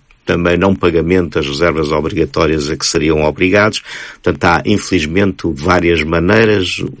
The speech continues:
de fugir e depois aparecer um mercado com preços, obviamente, substancialmente mais baixos. É um, ainda bem que fez a pergunta, porque esse é um dos nossas principais preocupações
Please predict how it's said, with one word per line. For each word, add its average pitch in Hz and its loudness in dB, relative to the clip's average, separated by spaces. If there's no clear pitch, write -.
de 90 2
fugir 98 2
e 107 0
depois 90 0
aparecer - 2
um 92 0
mercado 85 0
com 85 -2
preços, 82 -2
obviamente, 76 -2
substancialmente 78 -2
mais 85 2
baixos. 67 -2
É 104 4
um, 104 4
ainda 101 4
bem 104 4
que - -4
fez 101 0
a 104 2
pergunta, 95 0
porque - -4
esse 92 2
é 90 4
um 90 2
dos 85 -4
nossas 82 0
principais - -2
preocupações - 0